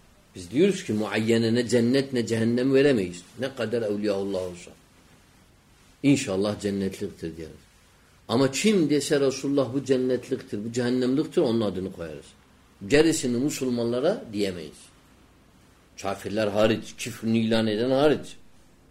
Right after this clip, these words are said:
Bir tane küfrünü ilan etmişse, evet bu cehennemin dibini boyar. Ne zaman deriz?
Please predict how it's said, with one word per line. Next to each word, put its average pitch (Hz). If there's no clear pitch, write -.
Bir 127
tane 135
küfrünü 147
ilan 165
etmişse, 135
evet 139
bu 123
cehennemin 117
dibini 98
boyar. 85
Ne 151
zaman 139
deriz? 143